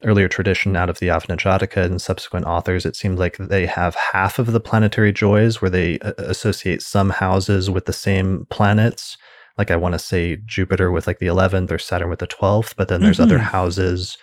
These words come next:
Speaker 1: where there's different assignments that are not the same as in Hellenistic astrology.
Speaker 2: Okay. Um, I don't, I don't recall that offhand, but maybe it's something that is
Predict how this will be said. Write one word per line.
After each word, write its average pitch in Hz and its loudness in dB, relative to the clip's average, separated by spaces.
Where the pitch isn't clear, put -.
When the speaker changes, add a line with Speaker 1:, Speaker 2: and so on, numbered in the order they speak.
Speaker 1:
where 104 0
there's 87 0
different 92 0
assignments 85 -6
that 87 0
are 87 -2
not 87 -4
the 78 -4
same 85 -8
as 80 -8
in 90 -8
Hellenistic 85 -6
astrology. 101 0
Speaker 2:
Okay. 160 -4
Um, 127 0
I 175 2
don't, 190 4
I 180 6
don't 202 2
recall 143 2
that 120 -2
offhand, 120 2
but 117 -2
maybe 135 2
it's 123 0
something 120 -2
that 110 -2
is - -8